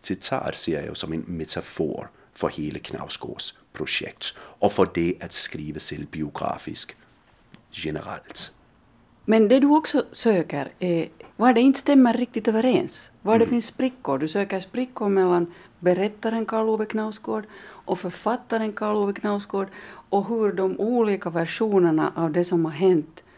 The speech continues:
Speaker 2: kanske lite inte stämmer överens. Vad drar du för slutsatser av de här sprickorna?
Speaker 1: Utgångspunkten för ett världsbiografiskt projekt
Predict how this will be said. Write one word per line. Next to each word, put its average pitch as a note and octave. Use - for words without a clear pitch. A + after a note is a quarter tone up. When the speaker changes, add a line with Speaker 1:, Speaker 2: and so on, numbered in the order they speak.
Speaker 2:
kanske G3+
lite F3+
inte F3+
stämmer F3
överens. F3
Vad A3+
drar B3+
du A3+
för G#3+
slutsatser G3
av D3
de D3+
här E3+
sprickorna? -
Speaker 1:
Utgångspunkten F#2+
för -
ett E2
världsbiografiskt D#2
projekt -